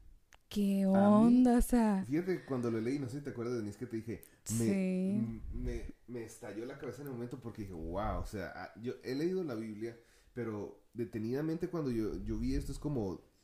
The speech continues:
Speaker 2: Dios fue parte de la obra de arte que es la Biblia. No solamente Dios inspiró hombres,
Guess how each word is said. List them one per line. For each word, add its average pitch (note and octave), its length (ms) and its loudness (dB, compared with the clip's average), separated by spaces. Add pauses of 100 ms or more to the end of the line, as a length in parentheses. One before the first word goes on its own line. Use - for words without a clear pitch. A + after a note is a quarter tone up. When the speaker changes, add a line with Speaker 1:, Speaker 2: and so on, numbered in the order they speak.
(140)
Speaker 2:
Dios A2+ 360 -4
fue C#3+ 260 -8
parte D3+ 720 -12
de A#2 160 -8
la - 300 -6
obra C#3+ 320 -4
de A#2+ 200 0
arte - 240 -2
que A#2+ 100 0
es - 100 0
la A2+ 100 -2
Biblia. A2 320 -2
No G2 100 -8
solamente B2 460 -6
Dios C3 200 -4
inspiró G2+ 520 -8
hombres, G#2 500 -8